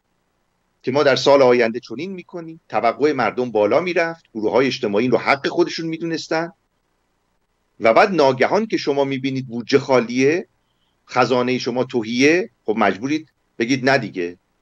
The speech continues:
اون وعده‌ها محقق نمیشه. در اینجا همون مردم که قبلاً شما بهشون وعده دادید، به شدت نسبت به وضعیت شما دچار شک می‌شن که اینها پول ما رو به ما نمی‌دن.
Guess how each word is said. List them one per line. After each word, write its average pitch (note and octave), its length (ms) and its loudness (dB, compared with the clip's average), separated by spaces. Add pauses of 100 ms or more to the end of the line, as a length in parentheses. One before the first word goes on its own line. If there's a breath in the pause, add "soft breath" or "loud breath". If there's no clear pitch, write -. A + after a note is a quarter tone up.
(300)
اون A#2+ 100 -6
وعده‌ها A2 340 4
محقق A2 440 0
نمیشه. F2 380 -12 (1000 soft breath)
در C#3+ 140 2
اینجا A3 240 -2
همون A#3 320 -4
مردم F#3 440 -2
که C3 360 -6 (100)
قبلاً B2 320 0
شما G3 220 -4
بهشون C#3+ 300 -4
وعده B2 280 0
دادید، C#3+ 540 -2 (1200)
به C3 80 2
شدت C3+ 460 0
نسبت E3+ 360 -4
به F3 100 -8
وضعیت A#2+ 440 -2
شما C3+ 560 -2 (1080)
دچار C3+ 300 4
شک G3 360 -2
می‌شن B2 360 -4
که - 140 -6
اینها G#2 280 -2
پول C#3 240 0
ما D3+ 100 4
رو F3 80 4
به D3 80 2
ما D3+ 100 2
نمی‌دن. G3+ 460 -2